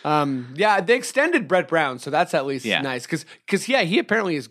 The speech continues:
Speaker 1: is great, like, super talented coach. Um,
Speaker 2: Well, and the fact that, like, if the Sixers are playing hard at all ever, he should win Coach of the Year.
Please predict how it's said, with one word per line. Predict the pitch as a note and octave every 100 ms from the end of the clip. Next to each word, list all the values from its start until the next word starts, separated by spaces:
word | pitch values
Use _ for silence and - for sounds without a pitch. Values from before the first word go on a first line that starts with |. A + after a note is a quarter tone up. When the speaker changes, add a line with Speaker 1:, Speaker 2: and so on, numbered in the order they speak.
| _
Speaker 1:
is | D#3+ B2+
great, | - A2+ C#3+ B2+
like, | G2+ G2
super | - F3 E3
talented | C3+ C3 A#2+ A#2 G2
coach. | - A#2+ F#2 - - _ _ _ _
Um, | - C#3
Speaker 2:
Well, | D#3+
and | F3
the | E3
fact | - F3+ G#3
that, | A#2+ G#2
like, | G#2 F2+ - _
if | A2+
the | -
Sixers | - F3 - A#2+
are | G#2
playing | - - G#2 F#2+
hard | D#2+ F2+ F2+ F2+ -
at | F2+ -
all | G2 F2 -
ever, | E2+ F2+ A#2+ D3
he | A#2+ G2+
should | F#2 G2
win | F2 E2
Coach | F#2 E2
of | E2+
the | D#2+
Year. | G1+